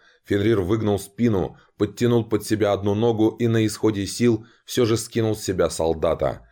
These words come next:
отомстив ему ответным локтевым ударом в шею. Помимо сработавшей метки раздался глухой хруст, а потом хлюпающий кашель. Андрей, не чувствуя правую руку, поднялся на ноги и посмотрел на поверженного противника.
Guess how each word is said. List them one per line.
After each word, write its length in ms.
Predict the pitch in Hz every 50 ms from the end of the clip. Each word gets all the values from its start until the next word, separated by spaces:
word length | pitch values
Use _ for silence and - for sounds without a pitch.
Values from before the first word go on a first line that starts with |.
| _ _ _
отомстив 600 | - - - 82 82 85 82 - 92 95 85 -
ему 220 | 90 87 90 90
ответным 460 | 85 82 82 92 90 - - 92 87 87
локтевым 460 | 87 85 - - 87 78 78 78 78 80
ударом 360 | 73 76 76 71 73 71 69
в 60 | -
шею. 480 | - - 87 78 71 67 64 - - - _ _ _ _ _ _ _ _
Помимо 320 | - - 101 110 110 107 104
сработавшей 680 | - 98 101 98 98 107 98 107 101 - - 104 95
метки 340 | 95 104 110 110 110 - 107
раздался 560 | 101 101 101 90 82 98 101 98 - - 95
глухой 400 | 90 92 95 90 - 104 92 85
хруст, 420 | - - 104 113 110 113 - - - _ _ _ _
а 120 | - 101 110
потом 300 | 117 113 - 127 117 113
хлюпающий 600 | - - 117 117 117 120 113 104 - - 110 101
кашель. 580 | - - 98 87 87 - - 69 57 - - _ _ _ _ _ _ -
Андрей, 320 | 82 85 82 85 87 82
не 120 | 82 82
чувствуя 380 | 80 - 90 87 - 85 82 78
правую 400 | 73 82 87 87 80 82 80 80
руку, 260 | 90 90 - 87 78
поднялся 500 | - 85 76 78 87 87 82 80 - 82
на 140 | 87 92 98
ноги 280 | 95 92 87 87 92 92
и 160 | - - 95
посмотрел 600 | 92 104 98 - 104 98 92 - 98 104 104 104
на 120 | 98 92
поверженного 600 | 92 98 87 82 82 71 71 78 78 76 76 71
противника. 920 | 69 78 78 73 - - 92 78 78 71 67 67 - 67 60 - - -